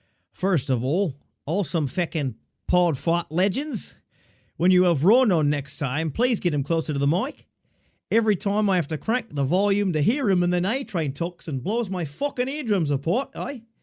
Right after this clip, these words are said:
Next season, you should do an Od-, Odin's Den Fantasy League. That'd be fun. Also, please continue to hang more shit on the Green Bay Packers and their dipshit fans. He's not wrong there.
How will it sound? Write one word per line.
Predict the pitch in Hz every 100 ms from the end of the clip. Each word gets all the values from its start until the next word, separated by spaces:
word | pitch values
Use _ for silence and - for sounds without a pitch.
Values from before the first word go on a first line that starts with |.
| _ _ _ _ _ _
Next | 180 254 -
season, | - 214 214 170 208 226 220 - _ _
you | 175 175
should | - 139
do | 202 190
an | 180
Od-, | 233 233 175 -
Odin's | 214 254 196 165
Den | 185 165
Fantasy | 139 226 226 151 143
League. | 120 120 143 135
That'd | 196
be | 143 123
fun. | 110 131 170 _ _ _ _ _ _ _ _ _ _ _ _ -
Also, | 214 214 185
please | 147 202 -
continue | 170 143 214 190
to |
hang | 165 208 202
more | 202 175
shit | - 233 220
on | 185 165
the |
Green | 139 180 190 180
Bay | 185 180
Packers | - 202 - 190 202 - - _ _ _ _ _ _
and | 180 208
their | 156
dipshit | 117 120 214 - - 185 -
fans. | 180 151 107 101 - -
He's | - 117 107
not | 139 139
wrong | 123 127 131
there. | 110 95 92 95